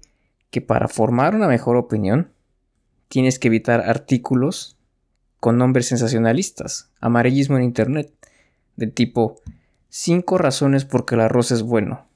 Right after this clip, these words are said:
la tercera te va a sorprender", o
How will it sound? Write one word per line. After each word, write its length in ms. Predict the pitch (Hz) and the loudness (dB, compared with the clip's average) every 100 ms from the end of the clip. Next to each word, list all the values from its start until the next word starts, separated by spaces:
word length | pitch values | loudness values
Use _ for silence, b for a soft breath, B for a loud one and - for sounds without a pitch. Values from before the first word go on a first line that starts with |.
| _ _ _ | _ _ _
la 140 | - 110 | -8 -4
tercera 440 | 117 98 117 123 | -2 0 0 0
te 80 | 117 | 0
va 80 | 104 | -2
a 40 | |
sorprender", 560 | 107 - 85 - - - _ _ _ _ _ _ | -2 -6 -8 -12 -14 -20 _ _ _ _ _ _
o 400 | 117 110 104 104 | 0 2 2 0